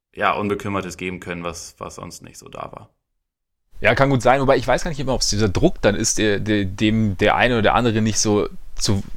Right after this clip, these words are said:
Speaker 2: äh, gewachsen ist, sondern vielleicht ist es auch einfach wirklich so ein, ja, so eine, so, so eine Art, wie gesagt, fehlender Fluss einfach im Sp-, in der, im eigenen Spiel dann auch einfach. Wenn alle, wenn jede Aktion erstmal Nachdenken erfordert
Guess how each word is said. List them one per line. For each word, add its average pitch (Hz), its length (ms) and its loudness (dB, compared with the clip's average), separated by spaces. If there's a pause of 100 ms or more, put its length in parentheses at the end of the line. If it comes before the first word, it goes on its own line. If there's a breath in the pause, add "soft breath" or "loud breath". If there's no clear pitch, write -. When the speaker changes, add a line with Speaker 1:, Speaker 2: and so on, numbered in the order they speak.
Speaker 2:
äh, 104 140 4
gewachsen 101 460 0
ist, 120 180 0
sondern 107 260 0
vielleicht 113 300 0
ist 127 80 -2
es 120 80 0
auch 117 80 4
einfach 117 200 2
wirklich 123 160 -2
so 120 120 2
ein, 113 120 -2 (1300 loud breath)
ja, 113 200 4
so 131 80 0
eine, 117 220 2
so, 95 200 -4
so 107 120 -2
eine 113 140 2
Art, 117 400 0 (1300)
wie 120 100 0
gesagt, 135 220 4
fehlender 139 320 4
Fluss 170 360 2
einfach 107 320 2
im 120 180 -2
Sp-, - 260 -6
in 120 140 -2
der, 127 100 4
im 131 120 -2
eigenen 151 320 2
Spiel 113 200 -2
dann 104 120 0
auch 92 100 2
einfach. 95 400 -2
Wenn 110 160 2
alle, 123 240 2
wenn 123 140 0
jede 123 220 4
Aktion 143 760 0
erstmal 123 800 2
Nachdenken 117 640 0
erfordert 117 580 0